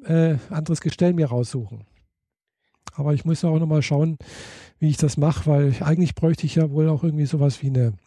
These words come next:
Lesebrille oder irgendwie so eine Gleitsichtbrille, weil ich bin ja jetzt auch schon in etwas fortgeschrittenem Alter und, äh, hab da dementsprechend leichte Probleme, so in der Nähe was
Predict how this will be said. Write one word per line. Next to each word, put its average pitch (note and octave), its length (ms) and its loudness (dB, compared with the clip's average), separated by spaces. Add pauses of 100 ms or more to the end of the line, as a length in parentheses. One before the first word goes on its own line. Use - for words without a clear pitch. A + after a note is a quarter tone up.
(200)
Lesebrille E3+ 840 0
oder C3 400 -4
irgendwie C#3+ 260 -4
so C#3 120 -4
eine C3+ 100 0
Gleitsichtbrille, F#3 840 0
weil C#3+ 280 2 (580)
ich - 80 -20
bin E3 140 2
ja E3+ 40 6
jetzt - 160 -2
auch E3+ 120 2
schon D#3+ 160 -2
in C#3+ 160 0
etwas C#3+ 320 -2
fortgeschrittenem D#3+ 920 0
Alter G#3+ 460 0
und, D3+ 340 -4
äh, C#3+ 220 -2 (180)
hab - 220 -4
da E3 220 2
dementsprechend D#3+ 880 -2
leichte C#3 520 0 (840)
Probleme, D3+ 540 2
so C3 380 -4 (100)
in C3+ 100 -6
der C3+ 120 0
Nähe D3 440 2 (160)
was - 400 -4